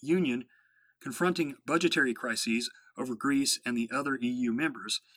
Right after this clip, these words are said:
has little money or patience for Ukraine, its neo-Nazis, and its socio-political chaos. America's neocons at the Washington Post,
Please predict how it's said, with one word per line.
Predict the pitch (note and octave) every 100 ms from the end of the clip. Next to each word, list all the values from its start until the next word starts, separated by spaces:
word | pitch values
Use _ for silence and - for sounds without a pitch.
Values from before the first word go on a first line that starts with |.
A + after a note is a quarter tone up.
| _ -
has | B2+
little | D3 F#3+ F3+
money | E3+ C3+ B2+
or | B2
patience | A2+ A#2+ A#2 - A#2
for | - A2+ A2
Ukraine, | A2+ - D#3+ D3 G2+ F2+ _ _
its | - -
neo-Nazis, | D3+ C3+ B2+ C3 C3 C#3 C3 A#2+ - _
and | A#2
its | A#2+ A2+
socio-political | - - D3+ - C#3 C3 - A#2+ A#2 A2 A#2 -
chaos. | - C#3 G#2+ E2 - - - _ _ _ - - _ _ _
America's | C3+ F3 F3+ E3 -
neocons | C3 F3+ F3+ - B2 A#2+
at | A#2+
the | B2
Washington | B2+ C3 B2 - A2 -
Post, | E3 C#3+ B2+ - -